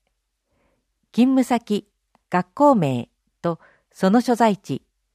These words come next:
電話番号も記入。応募時の個人情報について。厳重に管理し、当該催しなどの開催のためだけに利用します。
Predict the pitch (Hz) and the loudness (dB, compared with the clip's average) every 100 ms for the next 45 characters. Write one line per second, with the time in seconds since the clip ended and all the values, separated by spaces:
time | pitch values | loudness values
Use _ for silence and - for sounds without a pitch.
0 | - 196 262 294 294 277 220 180 147 139 | -2 0 2 2 0 0 2 2 0 -4
1 | 156 151 156 139 - - _ _ _ _ | -4 -2 -2 -4 -8 -18 _ _ _ _
2 | _ _ _ _ _ _ _ _ - 254 | _ _ _ _ _ _ _ _ 0 2
3 | 302 302 254 175 143 175 220 285 285 269 | 4 0 0 -4 -2 -2 0 0 0 0
4 | 214 175 143 - 165 139 135 - _ _ | 0 -2 -2 -4 -8 -6 -10 -12 _ _
5 | _ _ _ _ _ _ _ _ _ 214 | _ _ _ _ _ _ _ _ _ 0
6 | 269 269 262 240 240 240 196 170 - 143 | 0 0 0 0 2 0 0 -2 -6 -10
7 | _ _ _ _ - 214 254 247 240 185 | _ _ _ _ 0 2 4 4 0 2
8 | 196 269 269 285 277 220 170 - 214 247 | 4 4 2 -2 -2 0 -2 0 -2 0
9 | 277 262 247 233 226 254 247 277 220 147 | -2 0 0 0 2 0 -2 0 0 0
10 | 160 165 143 139 - _ | -2 -2 -4 -6 -6 _